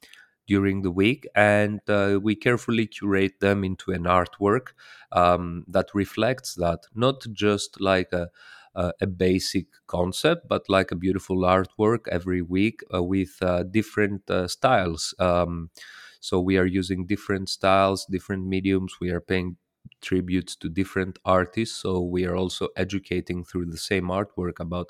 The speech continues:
other artists. And, um, yeah, uh, we, all the artworks are created within, uh, forty-eight hours, uh, because the news come in an irregular way, so we can never plan around it.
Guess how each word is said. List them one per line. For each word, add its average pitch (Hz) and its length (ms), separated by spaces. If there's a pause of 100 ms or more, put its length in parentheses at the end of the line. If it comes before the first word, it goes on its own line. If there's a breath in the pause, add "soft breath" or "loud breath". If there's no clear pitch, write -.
other 87 400
artists. 87 560 (580 loud breath)
And, 101 500
um, 98 600
yeah, 135 180
uh, 92 720
we, 95 720
all 110 160
the 110 120
artworks 98 600
are 92 100
created 92 500
within, 92 520
uh, 87 140
forty-eight 98 580
hours, 98 600
uh, 87 320 (200)
because 92 300
the 98 80
news 127 320
come 101 320
in 92 160
an 87 220 (520 loud breath)
irregular 95 600
way, 90 280
so 90 160
we 90 120
can 87 180
never 90 240
plan 92 380
around 87 400
it. 90 160